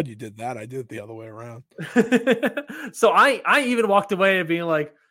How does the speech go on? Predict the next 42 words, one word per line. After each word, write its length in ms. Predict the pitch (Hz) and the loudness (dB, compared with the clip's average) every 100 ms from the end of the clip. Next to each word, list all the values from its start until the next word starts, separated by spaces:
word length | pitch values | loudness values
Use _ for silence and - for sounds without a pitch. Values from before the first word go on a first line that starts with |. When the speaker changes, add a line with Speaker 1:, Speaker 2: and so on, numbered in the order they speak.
| _ _ _ | _ _ _
Speaker 1:
"Well, 120 | 160 | -6
that 140 | 151 180 | -2 -2
wasn't 220 | 120 107 107 | -4 -12 -14
that, 160 | 107 139 | -16 -14
that 120 | 117 | -12
exciting." 400 | 113 - 139 151 - - | -12 -4 -2 -2 -6 -16
<laughs> 240 | 165 175 | -10 0
That 120 | 220 | 2
was 220 | 190 175 | 2 -4
kind 280 | - - 180 | -6 -2 0
of 180 | 160 156 - _ - 131 | 0 -2 -8 _ -20 -6
dull. 520 | 131 147 165 202 - _ _ _ _ | -4 0 0 -2 -8 _ _ _ _
Uh, 540 | 147 151 156 170 175 185 | -8 -6 -4 -4 -6 -8
I 140 | 160 156 | -10 -10
think 160 | 170 180 165 | -10 -10 -12
the 60 | |
best 240 | 156 170 165 | -6 -6 -4
adjective 440 | 185 180 - 202 | -10 -10 -12 -8
I 80 | 202 | -8
can 120 | 196 | -10
say. 320 | - 214 220 226 _ _ _ _ - | -10 -8 -8 -12 _ _ _ _ -12
Um, 380 | 135 135 135 | -8 -6 -6
Speaker 2:
Yeah. 260 | 110 107 104 - _ _ _ _ _ | -8 -10 -12 -16 _ _ _ _ _
For 140 | 170 | 0
Speaker 1:
yeah. 220 | 165 - | 4 4
Speaker 2:
a 20 | 143 | 4
world 280 | 160 185 170 | 2 2 0
title 260 | 160 156 165 | -2 0 2
match 360 | 175 180 185 156 | 0 0 -2 -6
with 120 | - | -10
these 280 | 131 147 - | -6 -6 -2
two? 320 | 202 214 214 _ _ _ | 2 2 0 _ _ _
Whew. 180 | - 453 | 6 6
Speaker 1:
Mm-hmm. 1000 | 135 139 _ _ _ _ _ _ _ - | 6 -6 _ _ _ _ _ _ _ -14
Yeah. 140 | 117 90 _ _ | -12 -12 _ _
This, 300 | 147 156 - 160 | -6 -6 -14 -8
this 180 | 180 | -8
should 200 | - 226 | 0 2
have 120 | 220 170 | 2 0
been 220 | 185 143 | -4 -4
way 300 | 139 147 143 | -6 -4 -6
more, 460 | 127 120 104 87 | -8 -10 -10 -14